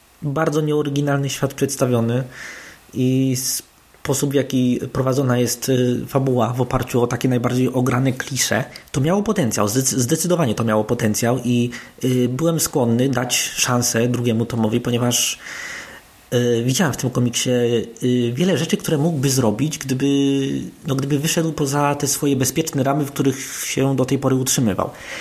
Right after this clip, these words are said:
Niestety drugi tom tego nie robi. W drugim tomie dostajemy jeszcze więcej tego samego,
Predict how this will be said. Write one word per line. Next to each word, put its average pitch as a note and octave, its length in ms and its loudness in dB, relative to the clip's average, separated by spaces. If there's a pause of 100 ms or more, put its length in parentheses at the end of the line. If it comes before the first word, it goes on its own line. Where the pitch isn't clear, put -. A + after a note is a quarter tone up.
(640)
Niestety G#3 520 0
drugi F3+ 260 2
tom F3 240 0
tego D3+ 280 2
nie C#3+ 280 2
robi. A2 360 2
W G#2+ 60 -8
drugim E3 320 2
tomie D#3+ 240 2
dostajemy C#3 760 0 (400)
jeszcze D3+ 400 0
więcej D#3 380 0
tego C#3+ 200 2
samego, A#2 720 0